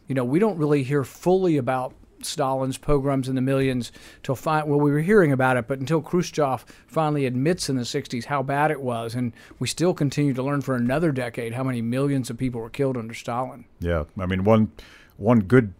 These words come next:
Speaker 2: one of the good news today, if, if you want to call it that, is that those,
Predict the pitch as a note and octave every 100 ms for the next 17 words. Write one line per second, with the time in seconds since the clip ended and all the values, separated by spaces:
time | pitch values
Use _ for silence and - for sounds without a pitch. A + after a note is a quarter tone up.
0 | _ - - C3 B2+ G#2 - - A#2 -
1 | - - C#3+ A2 E2 - - D#2+ D2 C#2
2 | E2+ - - F2 E2 - - F2 - D#2+
3 | D#2+ D2+ - G2 D#2 D#2 D2+ D2+ D2 D2
4 | - F2 D#2 - E2 D#2+